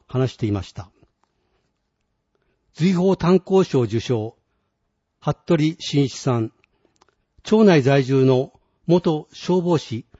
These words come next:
服部真一さんが、第四十回危険業務従事者叙勲で、随宝炭鉱賞を受賞され、六月十九日に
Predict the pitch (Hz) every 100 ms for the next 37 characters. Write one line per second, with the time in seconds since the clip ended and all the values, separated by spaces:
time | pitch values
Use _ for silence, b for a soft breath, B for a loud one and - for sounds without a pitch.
0 | _ _ _ - 156 - 185 170 - 170
1 | - 170 156 143 131 - _ _ _ _
2 | _ 180 185 143 131 143 151 165 - -
3 | 113 104 - _ - - 190 185 143 175
4 | 175 156 147 117 135 170 - 170 151 147
5 | 160 113 98 104 - _ _ _ _ _
6 | _ _ 160 196 160 185 170 165 175 -
7 | 185 180 - 117 127 143 - 123 131 123
8 | 113 104 110 _ _ _ _ _ 147 139
9 | 180 180 175 143 185 180 180 165 120 104
10 | 110